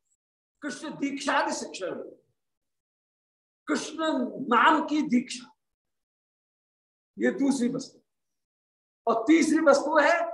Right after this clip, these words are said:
विश्रमेण गुरु सेवा, गुरु जी की सेवा, क्योंकि श्रीमद् गुरुदेव की सेवा के माध्यम से ही ठाकुर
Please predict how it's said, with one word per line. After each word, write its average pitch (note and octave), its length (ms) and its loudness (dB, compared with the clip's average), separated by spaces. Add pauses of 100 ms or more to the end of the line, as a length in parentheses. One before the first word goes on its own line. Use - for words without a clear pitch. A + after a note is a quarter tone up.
(240)
विश्रमेण C4 680 -2
गुरु A3 260 0
सेवा, - 320 -10 (1400)
गुरु C4+ 200 -6
जी B3 120 -8
की C#4 140 -8
सेवा, F#3 300 -6 (1200)
क्योंकि B3+ 680 2 (480)
श्रीमद् C4 440 -6
गुरुदेव C4+ 480 0
की C#4+ 220 -12
सेवा A#3+ 480 -2
के B3+ 200 -10
माध्यम G3+ 500 -6
से B3+ 180 -4
ही C4 360 -8 (600)
ठाकुर C4+ 540 -2